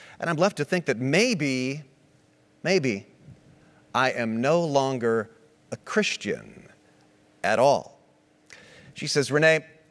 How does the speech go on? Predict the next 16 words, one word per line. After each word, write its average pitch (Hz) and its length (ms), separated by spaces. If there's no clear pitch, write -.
I'm 151 100
falling 160 380
away, 117 320
and 147 100
I'm 160 100
starting 180 320
to 151 60
question 175 580
the 139 100
reality 147 640
of 117 80
the 120 60
Christian 151 520
message 143 340
altogether. 147 640
I, 139 100